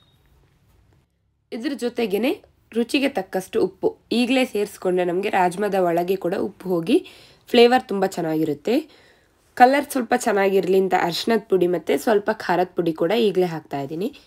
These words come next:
ಇಲ್ಲಿ ನಾನು ಯೂಸ್ ಮಾಡಿರುವಂಥದ್ದು ಬ್ಯಾಡಗಿ ಮೆಣಸಿನ್ಕಾಯಿ ಪುಡಿ, ಇದರಿಂದ ನಮಗೆ ಕಲರ್ ತುಂಬ ಚೆನ್ನಾಗಿ ಬರ್ತದೆ. ಇದೆಲ್ಲ ಒಂದು ಸಹ ಚೆನ್ನಾಗಿ ಮಿಕ್ಸ್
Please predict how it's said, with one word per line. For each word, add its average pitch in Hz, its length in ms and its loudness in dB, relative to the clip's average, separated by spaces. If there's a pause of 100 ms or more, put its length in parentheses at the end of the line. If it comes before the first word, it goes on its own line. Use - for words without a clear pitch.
(300)
ಇಲ್ಲಿ 247 180 4
ನಾನು 226 280 4
ಯೂಸ್ 208 140 2 (100)
ಮಾಡಿರುವಂಥದ್ದು 175 680 0
ಬ್ಯಾಡಗಿ 196 360 2
ಮೆಣಸಿನ್ಕಾಯಿ 165 560 -2
ಪುಡಿ, 185 180 0 (420)
ಇದರಿಂದ 240 380 2
ನಮಗೆ 220 220 -2 (100)
ಕಲರ್ 208 320 2
ತುಂಬ 196 180 0 (140)
ಚೆನ್ನಾಗಿ 165 320 -4
ಬರ್ತದೆ. 151 400 -4 (1900)
ಇದೆಲ್ಲ 277 300 2 (120)
ಒಂದು 254 200 -2
ಸಹ 262 180 -2
ಚೆನ್ನಾಗಿ 220 400 2
ಮಿಕ್ಸ್ 202 200 -2